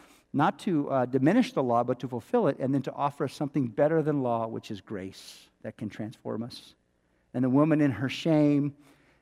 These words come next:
and, uh, her sense of brokenness, and Jesus writes in the sand and then says to her, "Woman, where are those who condemn you? Neither do I."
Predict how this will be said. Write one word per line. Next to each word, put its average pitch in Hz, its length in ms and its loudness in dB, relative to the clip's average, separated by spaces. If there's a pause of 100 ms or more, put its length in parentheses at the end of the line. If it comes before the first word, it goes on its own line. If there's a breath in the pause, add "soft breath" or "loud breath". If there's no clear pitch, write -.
(140)
and, 139 460 0
uh, 127 400 0
her 143 480 0 (260 soft breath)
sense - 560 0
of 131 400 2
brokenness, 135 760 2
and 117 120 -4
Jesus 131 400 0
writes 131 280 0
in 131 80 0
the 123 80 0
sand 123 420 -6
and 117 100 -2
then 135 140 0
says 135 300 -2
to 123 100 -10
her, 120 160 -8 (240 soft breath)
"Woman, 147 300 4
where 151 240 6
are 143 40 4
those 139 240 2
who 143 200 -2
condemn 127 400 2
you? 113 200 -2
Neither 127 300 0
do 113 220 -4
I." 117 340 -10